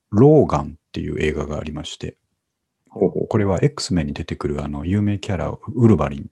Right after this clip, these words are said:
Speaker 2: うん。
Speaker 1: あ、爪が伸びるウルヴァリンですね。
Speaker 2: はいはいはい。
Speaker 1: ウルヴァリンの本名がローガンなんですね。
Speaker 2: うーん。
Speaker 1: で、そのローガンっていう本名を冠した映画があって、
Speaker 2: ほうほう。
Speaker 1: それはですね、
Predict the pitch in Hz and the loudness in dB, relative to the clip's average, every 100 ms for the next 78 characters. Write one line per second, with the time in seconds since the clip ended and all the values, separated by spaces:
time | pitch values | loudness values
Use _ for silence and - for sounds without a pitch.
0 | _ _ _ _ _ _ - 143 120 104 | _ _ _ _ _ _ 2 6 6 2
1 | 87 - 85 - 92 90 87 85 67 71 | -4 -6 -2 0 0 0 0 -2 -2 -6
2 | 71 78 76 82 - 87 - - - - | -8 -10 -12 -14 -4 0 0 -2 -8 -10
3 | - - - _ _ 147 139 104 87 82 | -12 -14 -20 _ _ 0 2 2 0 -2
4 | 95 113 139 123 80 78 80 82 104 - | -2 0 2 2 0 0 2 0 -2 -12
5 | - 104 98 - 117 - _ _ _ _ | -16 -16 -14 -8 -8 -8 _ _ _ _
6 | _ _ - 120 117 117 117 117 120 127 | _ _ -2 2 4 4 4 2 0 -2
7 | 139 - 135 120 127 95 98 87 80 113 | -4 -2 2 4 4 2 0 -2 -2 0
8 | 101 80 80 - 82 - - 80 76 73 | 0 -2 -6 -6 -6 -6 -8 -4 -4 -6
9 | 73 76 76 _ 78 78 80 - _ _ | -8 -8 -10 _ -6 -6 -8 -14 _ _
10 | _ _ 104 95 - - - 104 110 110 | _ _ -2 -2 -4 -10 -4 0 0 0
11 | - - 104 | -6 -10 -12